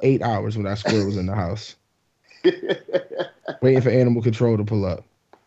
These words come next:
Speaker 2: Uh,
Speaker 1: And I put a table in front of the door in my bedroom to make sure he didn't kick that bitch down.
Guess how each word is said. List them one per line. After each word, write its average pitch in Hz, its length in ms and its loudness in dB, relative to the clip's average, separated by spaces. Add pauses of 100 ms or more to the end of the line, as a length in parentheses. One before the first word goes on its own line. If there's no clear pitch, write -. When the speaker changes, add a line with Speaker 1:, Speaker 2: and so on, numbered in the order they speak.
(1120)
Speaker 2:
Uh, 160 580 2
Speaker 1:
And 151 200 4
I 143 60 2
put 139 180 2
a 120 60 2
table 139 400 2
in 110 80 -4
front 113 200 -4
of 104 80 -4
the 104 60 -6
door 110 280 -2
in 107 60 0
my 107 100 -2
bedroom 107 440 0
to 104 60 2
make 107 160 4
sure 113 180 4
he 110 80 6
didn't 104 140 2
kick 113 180 0
that 107 160 2
bitch 107 200 2
down. 104 320 0